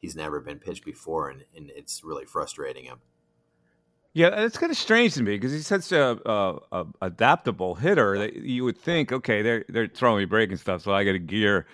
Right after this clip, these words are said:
Speaker 2: for breaking stuff, and, uh, you know, I can hit the ball to, to left center as well as anybody on those curveballs the lefties are throwing them." So, uh,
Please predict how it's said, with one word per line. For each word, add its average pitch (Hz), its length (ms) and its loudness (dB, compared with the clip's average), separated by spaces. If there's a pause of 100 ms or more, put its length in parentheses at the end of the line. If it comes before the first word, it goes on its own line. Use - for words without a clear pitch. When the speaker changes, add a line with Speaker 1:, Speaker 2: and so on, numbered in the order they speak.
(320)
Speaker 2:
for 101 100 -10
breaking 107 360 2
stuff, 90 340 -4
and, 90 260 -6
uh, 90 240 -4 (100)
you 101 100 -6
know, 98 80 0
I 110 120 4
can 107 120 -2
hit 95 160 0
the 98 80 -4
ball 95 260 2
to, 90 240 -4 (100)
to 85 260 -6 (340)
left 101 280 0
center 107 320 0
as 101 100 -8
well 107 160 -2
as 95 100 -6
anybody 101 600 -2
on 98 160 -4
those 101 240 -6
curveballs 104 400 -2
the 104 80 -8
lefties 107 320 -4
are 98 80 -6
throwing 107 460 2
them." 85 180 -10
So, 101 200 -2
uh, 110 120 2